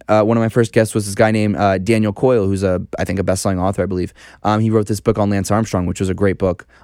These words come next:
Um, and so I was like, "Hey, I've had this New York Times best-selling author. I've had this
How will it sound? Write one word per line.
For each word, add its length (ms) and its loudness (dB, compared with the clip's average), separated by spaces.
Um, 440 2
and 200 2
so 160 2
I 20 6
was 80 0
like, 120 -2
"Hey, 140 6
I've 80 2
had 140 0
this 140 -4
New 80 2
York 100 -2
Times 220 -2
best-selling 360 0
author. 380 2
I've 200 0
had 420 0
this 340 -2